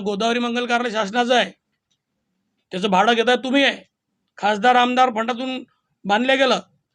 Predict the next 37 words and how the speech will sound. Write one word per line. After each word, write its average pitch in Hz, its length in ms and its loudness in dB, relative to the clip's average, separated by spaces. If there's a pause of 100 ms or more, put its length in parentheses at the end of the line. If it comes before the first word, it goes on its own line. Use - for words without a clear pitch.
(560)
आणि 196 240 -2
जागा 214 260 4
ग्रामपंचायतची 247 760 0
म्हणजे 196 180 -10
मुक्ताईनगर 240 400 -2
नगरपंचायतची, 247 680 -2 (240)
भाडं 180 280 -4
कोण 262 200 -4
घेतं? 240 180 -4
तुम्ही 285 260 -4
घेताय. 208 340 0 (120)
काय 240 200 2
तुमचा 254 280 -6
संबंध? 254 300 -4 (760)
अशाच 233 340 0
पद्धतीमध्ये 226 760 -6
अशा 240 440 -4 (280)
सगळ्या 214 340 -4
प्रॉपर्ट्या 220 420 -4
ॲक्वायर 208 260 -4
करण्याचं 208 340 -10
काम 202 180 -6
तुम्ही 202 200 -10
आजपर्यंत 190 400 -14
केलं 190 200 -8
आहे. 262 100 -8 (300)
शासनाच्या 208 500 -4
प्रॉपर्ट्या 214 420 -4
ॲक्वायर 208 280 -6
करून 220 260 -8
लोकांना 202 420 -8 (100)
छळायचं, 202 420 -6
शोषाचं 208 400 -8
काम, 226 180 -8
शोषण 196 300 -10
करण्याचं 226 300 -10
काम 202 220 -4